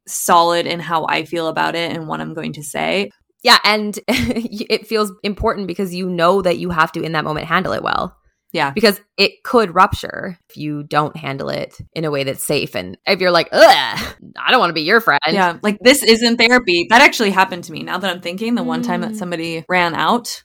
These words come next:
Speaker 1: was because we really skated over things. This was me in practicum. And then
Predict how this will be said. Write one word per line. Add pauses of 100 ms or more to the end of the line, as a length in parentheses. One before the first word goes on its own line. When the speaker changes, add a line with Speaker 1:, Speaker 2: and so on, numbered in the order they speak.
Speaker 1:
was
because
we
really
skated
over
things.
This
was
me
in
practicum.
And
then